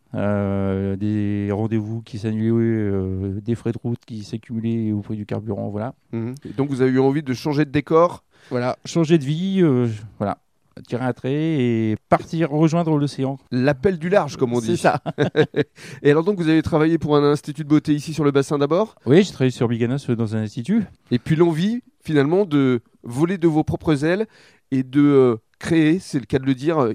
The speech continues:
Speaker 2: ici, un institut de beauté, euh, au Tech.
Speaker 1: Oui, parce que j'avais envie de travailler avec des produits, euh,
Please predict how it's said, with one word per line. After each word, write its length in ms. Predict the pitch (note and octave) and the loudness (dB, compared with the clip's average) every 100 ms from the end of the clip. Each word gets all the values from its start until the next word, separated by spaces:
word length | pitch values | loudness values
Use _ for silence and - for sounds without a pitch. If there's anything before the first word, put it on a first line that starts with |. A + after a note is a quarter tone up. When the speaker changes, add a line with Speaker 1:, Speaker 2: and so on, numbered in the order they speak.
| - | -4
Speaker 2:
ici, 360 | C3 - E3+ | -12 -8 -2
un 100 | D3+ | -2
institut 440 | B2 - - - - | -2 -6 -14 -20 -6
de 60 | |
beauté, 380 | C3 C3 D#3 D#3 | -4 0 2 2
euh, 120 | A#2+ - - _ | 2 -4 -16 _
au 60 | D3 | -4
Tech. 420 | - C#3 - - - | 0 0 -2 -16 -6
Speaker 1:
Oui, 160 | D#3 - _ _ | -4 -4 _ _
parce 160 | B2 - | -10 -6
que 440 | C#3 C3 B2 B2 | -4 -2 0 0
j'avais 240 | A#2 C#3+ C#3+ | 0 2 2
envie 200 | C#3+ D#3+ | 2 2
de 100 | C#3 | 0
travailler 300 | - A#2+ B2+ | 0 0 0
avec 80 | A#2 | -2
des 80 | |
produits, 460 | A#2+ - B2+ B2 B2+ | -6 -4 -4 -2 0
euh, 300 | A2 G2 F#2+ | 0 0 -2